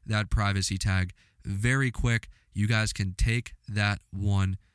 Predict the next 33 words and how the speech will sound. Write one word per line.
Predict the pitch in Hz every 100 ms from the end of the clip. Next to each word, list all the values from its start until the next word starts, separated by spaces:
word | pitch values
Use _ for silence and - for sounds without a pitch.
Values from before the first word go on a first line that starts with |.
| _ -
to | - 101 92
the | - 95
grave. | 110 113 110 -
I'm | 98 92
telling | - 117 127 123
you, | 120 117 110 _ _ _ _ _ _
I |
can | - 95
vouch | 92 101 104 104 - -
personally | - 120 123 - 120 117
for | - 113
that, | 110 107 101 - - _ _ -
and | 101
my | 98 110
word | 104 98 98
is | 92
about | 90 92 92 -
just | 101 120 120 120
as | 107
good | 107 101
as | 95 - _ -
anybody | 131 123 107 104 98 95 _ _ _
you | 95 98 95 95 -
know | 98 90 90 90
and | 92
trust, | - 110 104 95 - - _ -
and | 92
I | 90
can | 85 85
guarantee | 101 98 95 95 95
you | 92
on | 69 76
that. | 69